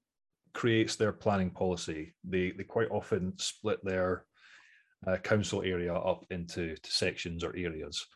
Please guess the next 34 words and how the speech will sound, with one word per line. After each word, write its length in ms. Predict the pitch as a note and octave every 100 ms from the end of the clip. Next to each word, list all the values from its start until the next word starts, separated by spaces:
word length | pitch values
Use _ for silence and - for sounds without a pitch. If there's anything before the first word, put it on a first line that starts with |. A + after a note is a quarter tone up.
| - - - - -
and 360 | F#2 F2+ F2 E2+
they 100 | G2
will 380 | F#2+ F2+ F2+ F2+
assign 540 | - - A2 G#2 G2 F2+ _ _ _ _ _
certain 260 | - C3 -
pieces 420 | A2+ G2+ G2+ F#2
of, 260 | F#2 E2+ - A2
of, 360 | F#2 E2+ - - _ - -
of 80 |
the 120 | F#2 -
area 420 | F#2+ F2 E2 E2 -
to 260 | - E2+ E2
different 320 | E2+ F2 F2
pieces 300 | - F2 E2
of 100 | -
policy. 480 | F#2+ E2+ E2+ D2+ - - - - - - -
So 440 | - G#2 F#2+ F#2 -
if 160 | G2+
it's, 340 | F#2+ - - -
um, 340 | F#2 F2+ F2 G2
really 260 | A#2 G#2
pretty 380 | - - A2 F#2+
countryside, 720 | - A2+ A#2 - A2 A2 G#2
it's 140 | -
quite 360 | - - G2+ -
likely 440 | F2+ G2 F2 F#2+
that 100 | F#2
it's 140 | F2+ -
gonna 200 | F#2+ F2
be 440 | F2 F2+ F2 E2+ -
green 200 | F#2 F2+
belt 420 | F#2+ F#2 F2+ -
or, 340 | E2 D#2+ D#2 - -
um, 460 | E2 D#2+ D#2 D#2